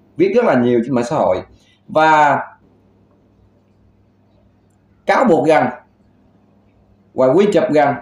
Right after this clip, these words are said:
là cô Angela Phương Trinh này cho rằng con bé gái này là giống, giống một người, giống một người thợ tu. <laughs> Thì các anh chị mình biết là giống ai rồi đó.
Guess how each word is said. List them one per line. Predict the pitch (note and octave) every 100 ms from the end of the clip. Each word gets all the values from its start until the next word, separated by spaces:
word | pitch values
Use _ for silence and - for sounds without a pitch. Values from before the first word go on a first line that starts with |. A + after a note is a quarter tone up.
| -
là | A2+
cô | D3 D3+
Angela | C#3+ D#3+ D#3 D#3+ D#3+
Phương | D#3
Trinh | D#3+ D#3+
này | C3 G#2 - _ _ _ _ -
cho | F#3
rằng | F3 C#3+ C3
con | F3+
bé | F3 G#3
gái | F#3 G#3+ A#3
này | D3 A2+ - _ _ _ _ _
là | - A2 A#2 A2 A2+
giống, | C#3+ A3 - -
giống | D#3 G#3+
một | E3+
người, | B2 A2+ G#2+ G2+ _ _ _ _ _
giống | D3+
một | F3
người | A#2+ A2
thợ | G2+ -
tu. | D#3 D#3 - _
<laughs> | _ _ D3+ D#3 B2 - - _ -
Thì | A#2
các |
anh | D#3+ D3
chị |
mình | A#2
biết | B2+ F3
là | B2+
giống | A#2 F3
ai | D3+ C#3+
rồi | A#2
đó. | A#2